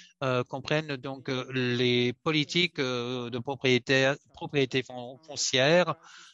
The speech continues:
euh, rendant donc ce, ces crises encore plus, euh,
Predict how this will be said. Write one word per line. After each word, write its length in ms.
euh, 720
rendant 460
donc 200
ce, 360
ces 160
crises 320
encore 240
plus, 420
euh, 220